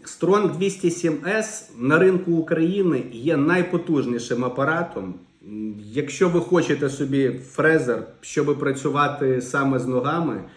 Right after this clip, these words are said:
ми вам рекомендуємо брати саме апарат Стронг двісті сім ес. Особисто я кращого апарату для педикюру я не знаю, щоб був такий потужний і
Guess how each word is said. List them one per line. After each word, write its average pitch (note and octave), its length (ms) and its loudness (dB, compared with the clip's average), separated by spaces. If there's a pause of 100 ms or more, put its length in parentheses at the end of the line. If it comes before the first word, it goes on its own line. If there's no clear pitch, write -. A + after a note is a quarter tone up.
(380)
ми C#3+ 200 2
вам C#3+ 480 2
рекомендуємо B2+ 760 2
брати B2 360 -2
саме C3+ 320 -2
апарат B2+ 460 -6
Стронг A#2+ 380 -4
двісті A2+ 360 -8
сім G2+ 400 -10
ес. - 200 -20 (920)
Особисто D3+ 560 0
я F3+ 420 2 (500)
кращого D3 580 2
апарату C#3 420 0
для B2+ 180 0
педикюру C3 680 -2
я A#2+ 240 -2
не A#2 300 -2
знаю, G2+ 580 -8 (320)
щоб A#2+ 280 -4
був C3+ 200 -4
такий C#3+ 260 -2
потужний E3+ 760 0
і C3+ 340 -4